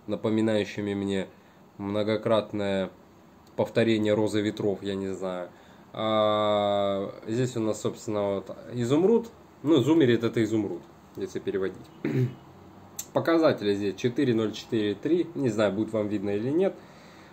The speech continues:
Вот здесь сбоку написано. То есть, э, они легче, чем King Size. King Size где-то шесть ноль пять вроде было. Значит, Adults Only. Здесь, кстати, вот такая вот перфорация. Не знаю, будет вам видно. Вот сюда обратите внимание.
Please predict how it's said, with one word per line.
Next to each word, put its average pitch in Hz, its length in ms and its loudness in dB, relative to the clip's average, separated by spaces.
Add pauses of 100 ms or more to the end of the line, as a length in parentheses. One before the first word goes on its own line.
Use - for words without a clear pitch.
Вот 117 120 0
здесь 113 180 2
сбоку 117 380 0
написано. 98 680 -4 (1160)
То 127 60 2
есть, 120 300 -2
э, 110 280 2 (460)
они 120 340 4
легче, 139 440 4
чем 113 400 2
King 120 220 0
Size. 95 380 -2
King 113 160 2
Size 120 380 4
где-то 117 260 -2
шесть 117 240 -4
ноль 113 120 -2
пять 101 180 0
вроде 95 300 -4
было. 90 320 -8 (1700)
Значит, 123 260 0
Adults 123 420 6
Only. 156 360 6
Здесь, 143 260 4
кстати, 135 320 0
вот 127 100 4
такая 123 280 4
вот 110 140 -2
перфорация. 139 560 4
Не 131 60 2
знаю, 120 200 4
будет 113 180 -2
вам 113 140 0
видно. 143 240 2
Вот 104 160 2
сюда 110 260 -2
обратите 98 420 -4
внимание. 107 560 0